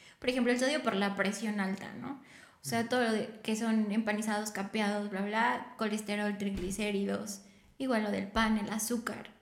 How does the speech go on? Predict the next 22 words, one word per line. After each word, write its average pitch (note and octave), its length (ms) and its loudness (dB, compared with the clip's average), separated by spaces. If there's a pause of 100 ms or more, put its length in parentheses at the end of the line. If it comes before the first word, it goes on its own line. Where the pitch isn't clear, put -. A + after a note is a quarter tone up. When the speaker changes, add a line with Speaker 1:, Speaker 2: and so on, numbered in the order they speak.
(160)
Speaker 1:
son A3+ 220 -2
como G#3+ 240 0
los G#3 180 0
principales G#3 560 -2
alimentos G3 460 0
que - 240 -6 (560)
hacen G#3+ 340 -2
que G3+ 140 -8
tengas G3+ 500 -6 (680)
una G#3+ 200 -4
mala G3+ 520 -6 (500)
salud. - 340 -6 (420)
Speaker 2:
Sí, A#3+ 460 2 (160)
sí, C#3+ 300 -2
tal - 100 -8
Speaker 1:
Pero D4 120 8
Speaker 2:
cual. D4 100 10
Speaker 1:
así D#4 120 4
como F4+ 240 4
tal, C4 240 8
alimentos B3 420 4
específicos B3 720 0